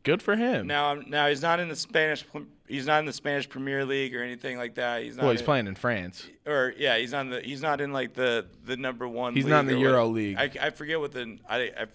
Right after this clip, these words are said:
Speaker 2: forget what the number one is. It's not the same as soccer, but
Speaker 1: Yeah.
Speaker 2: um, he's not playing in, like, the top, top tier one, but he's playing in a, you know,
Speaker 1: Hey.
Speaker 2: a respected league in France.
Speaker 1: That's legit.
Speaker 2: Um, and
Speaker 1: It's better
Speaker 2: France
Speaker 1: than
Speaker 2: is, France is,
Speaker 1: Lithuania.
Speaker 2: France is, you know, arguably a, a,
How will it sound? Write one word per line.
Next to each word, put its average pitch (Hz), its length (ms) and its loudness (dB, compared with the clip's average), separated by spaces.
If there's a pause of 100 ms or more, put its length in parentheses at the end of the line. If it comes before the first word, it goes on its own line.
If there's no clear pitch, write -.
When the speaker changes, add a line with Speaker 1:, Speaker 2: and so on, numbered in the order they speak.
(340)
Speaker 2:
forget 131 200 -8
what 120 80 -8
the 117 80 -8
number 113 260 -8
one 110 220 -8
is. 107 260 -12
It's 110 140 -20
not 104 220 -14
the 110 80 -20
same 92 220 -18
as 107 60 -14
soccer, 104 400 -12
but 110 280 -12 (120)
Speaker 1:
Yeah. 90 360 -6 (120)
Speaker 2:
um, 104 680 -4
he's 127 160 -12
not 147 180 2
playing 120 220 0
in, 110 80 -4
like, 110 160 -4
the 110 100 -16
top, 110 420 -4 (160)
top 95 300 -4
tier 120 300 -6
one, 87 220 -8
but 113 100 -10
he's 110 140 -10
playing 110 320 -6
in 107 100 -10
a, 98 40 -10
you 90 220 -14
know, 101 260 -10 (140)
Speaker 1:
Hey. 101 140 -2 (160)
Speaker 2:
a 127 40 2
respected 120 640 -4
league 123 300 -6
in 113 100 -10
France. 110 560 -8 (160)
Speaker 1:
That's 110 220 -4
legit. 120 340 0
Speaker 2:
Um, 110 200 -2
and 104 100 -6
Speaker 1:
It's 110 100 -8
better 139 220 6
Speaker 2:
France 131 60 -6
Speaker 1:
than 156 140 2
Speaker 2:
is, 147 80 2
France 165 280 6
is, - 20 2
Speaker 1:
Lithuania. 120 240 2
Speaker 2:
France 151 280 -2
is, 127 180 -16 (140)
you 147 120 -12
know, 120 140 -4
arguably 131 600 -6 (220)
a, - 20 -12
a, 101 300 -6